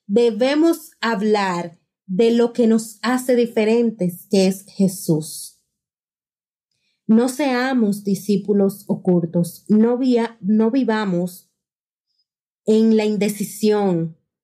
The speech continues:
por nuestra creencia en Jesús, no vivamos ocultando la luz debajo de la mesa.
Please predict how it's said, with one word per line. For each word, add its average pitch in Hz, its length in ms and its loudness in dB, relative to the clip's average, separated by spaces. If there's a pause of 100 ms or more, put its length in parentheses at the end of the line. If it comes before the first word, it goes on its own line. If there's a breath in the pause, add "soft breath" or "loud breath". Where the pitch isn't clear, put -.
(220)
por 202 140 2
nuestra 202 460 0
creencia 190 420 0
en 196 140 2
Jesús, - 720 -4
no 240 240 4
vivamos 214 880 -4
ocultando 208 580 0
la 226 160 0
luz 208 320 -2
debajo 190 320 -2
de 190 140 -2
la 185 120 0
mesa. 165 640 -4